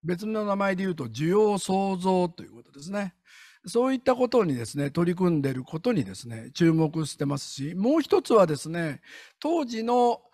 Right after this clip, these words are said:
製造業が自社のブランド製品を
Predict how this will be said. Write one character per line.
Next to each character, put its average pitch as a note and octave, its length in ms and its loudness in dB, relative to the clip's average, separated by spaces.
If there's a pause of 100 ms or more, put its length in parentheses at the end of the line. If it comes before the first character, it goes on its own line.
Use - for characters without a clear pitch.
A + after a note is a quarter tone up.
(160)
製 A#3+ 280 0
造 A#3+ 220 0
業 D#3+ 260 -2
が C#3+ 400 0 (840)
自 E3+ 240 -6
社 D#4 180 4
の C4 140 2
ブ F3+ 160 -2
ラ F#3+ 160 0
ン G3 140 -8
ド G3 280 -4
製 A3 320 0
品 E3 300 -4
を F3 340 0